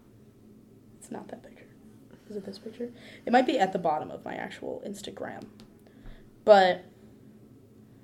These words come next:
yeah, it was,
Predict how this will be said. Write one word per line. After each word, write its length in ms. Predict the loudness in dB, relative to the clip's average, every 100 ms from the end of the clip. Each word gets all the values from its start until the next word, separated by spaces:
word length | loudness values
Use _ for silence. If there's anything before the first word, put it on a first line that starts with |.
| -20 -20 -20 -20 -20 -20 -20 -20 -20 -20 -20 -20 -20 -20 -20 -20 -20 -20 -20 -20 -14
yeah, 300 | -10 -10 -12 -18 -20 -20 -18
it 40 |
was, 140 | -18